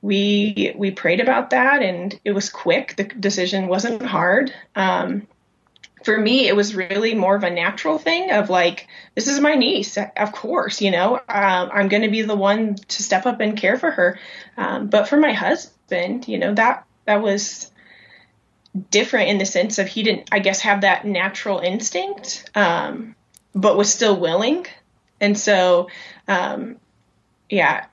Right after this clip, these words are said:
<laughs> we have, uh, this, uh, book that I think I told you about, Adopted for Life by Russell Moore.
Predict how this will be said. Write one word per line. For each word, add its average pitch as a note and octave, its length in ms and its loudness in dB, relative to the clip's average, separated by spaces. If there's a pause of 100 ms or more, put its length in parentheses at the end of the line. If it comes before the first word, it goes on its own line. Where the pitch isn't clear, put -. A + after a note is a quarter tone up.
(280)
<laughs> - 40 -10 (720)
we G3 440 2
have, G3+ 380 4
uh, F#3 160 -4 (180)
this, G3 520 -4
uh, F#3+ 280 -2 (100)
book F#3+ 300 -2 (180)
that E3+ 100 2
I F3+ 80 4
think G3 220 -4
I G3+ 80 0
told A3 240 -6
you G#3+ 80 -2
about, F#3 220 2
Adopted G3+ 420 0
for F#3+ 160 2
Life F3 260 2
by F3+ 120 2
Russell G3 380 0
Moore. F#3 360 -2